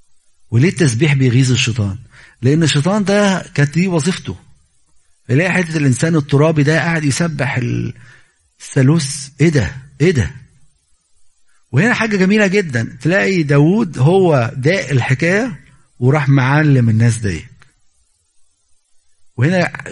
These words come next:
جمال بقى إن انتوا تدوقوا التسبيح وتدوقوهن. يعني كده، عشان كده أتمنى إن انتوا لما تقولوا ترنيمة، تقولوا الناس ترنيمة حافظاها،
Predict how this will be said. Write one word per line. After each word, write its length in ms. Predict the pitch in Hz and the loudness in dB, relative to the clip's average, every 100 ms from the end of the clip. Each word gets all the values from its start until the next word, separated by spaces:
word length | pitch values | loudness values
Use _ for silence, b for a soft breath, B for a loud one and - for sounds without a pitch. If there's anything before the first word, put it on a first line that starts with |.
| 95 | -16
جمال 460 | 90 123 131 165 190 | -4 2 4 4 2
بقى 460 | 151 151 147 135 123 | 0 0 0 0 2
إن 120 | 123 | 2
انتوا 480 | 170 - 143 123 127 - - | 2 2 0 0 -2 -14 -4
تدوقوا 320 | 117 143 180 | 0 2 0
التسبيح 680 | 127 123 95 131 156 - - - | 0 -2 0 -2 -2 -4 -12 -6
وتدوقوهن. 680 | 117 117 147 147 180 196 - - - _ - _ _ _ _ - _ _ _ _ _ - | -4 0 0 2 2 0 -6 -16 -20 _ -20 _ _ _ _ -20 _ _ _ _ _ -6
يعني 200 | 113 120 | -2 0
كده، 200 | 143 165 | -2 -2
عشان 300 | 131 - 120 | -2 0 0
كده 240 | 160 143 | 0 0
أتمنى 520 | 117 127 143 143 127 123 B B B - | 0 2 2 2 0 -2 B B B -2
إن 100 | 117 | 0
انتوا 220 | 147 139 | 2 2
لما 100 | 123 | 0
تقولوا 200 | 117 151 | 2 0
ترنيمة، 460 | 147 113 113 139 127 | 0 0 2 2 2
تقولوا 220 | - 156 | 0 -2
الناس 200 | 143 143 | 0 0
ترنيمة 280 | - 123 135 | 0 0 0
حافظاها، 560 | 107 107 120 117 101 | -2 -2 -2 0 -2